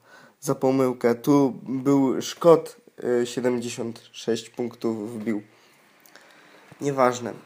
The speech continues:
E, w każdym razie obaj finaliści podchodzili, e, z bardzo bogatym dorobkiem pięćdziesięciopunktowych breaków.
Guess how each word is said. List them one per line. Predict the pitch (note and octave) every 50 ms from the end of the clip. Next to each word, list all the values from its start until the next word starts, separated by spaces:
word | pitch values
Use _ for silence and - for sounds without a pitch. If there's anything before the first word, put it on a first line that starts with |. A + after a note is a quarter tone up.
| - - - -
E, | - - C3+ C3
w | - - -
każdym | - D#3 D#3+ D#3 C#3+ C#3 D3 C#3+ D3
razie | C#3 C3+ C3 A#2+ A#2+ A#2+ A#2 A#2+ - - - - - - - _ _ _ _ _ _ _ _ _ _ _ _ - - _
obaj | - C3+ B2+ B2+ A#2+ A#2+ A#2+
finaliści | A#2+ - - B2+ A#2+ A2 A2+ A#2 B2 C3 B2+ - - - D#3 D3+ D3+ D3+ - _ _ _ _ _ _ _ _ _ -
podchodzili, | C#3 C#3 - - - D3 C#3 C3 C3 B2 A#2+ A#2+ B2+ B2+ B2+ C3+ C3+ C3 C#3 - -
e, | - A#2 B2+ C3 C3 C3 C3 B2+ B2+ B2 B2+ B2+ B2+ C3 C3 - _ _ _ _ _ _ _ _ _ _ - _ _ _ _ _ _ _ _ _ _ _ _ _ _ _ _ _ _ _ - - - - - -
z | - D3 C#3 C#3
bardzo | B2 D3+ D3+ D3+ C#3 C3+ C#3+ C3+
bogatym | D3 D3+ D3+ E3+ F3 E3+ F3 E3 C#3+ C3+ B2
dorobkiem | A#2+ C3 B2 B2+ B2 B2 - - - C#3+ C#3+ D3
pięćdziesięciopunktowych | C#3+ D3+ D3 C#3+ D3 D3 D3 - C#3+ B2+ B2+ - - C#3+ C#3 C#3+ C#3+ - - D3 D3 D3 - - C3+ B2 B2 C3+ C3 - -
breaków. | - C#3+ C#3+ C#3 C3 - - - A#2+ A2+ - -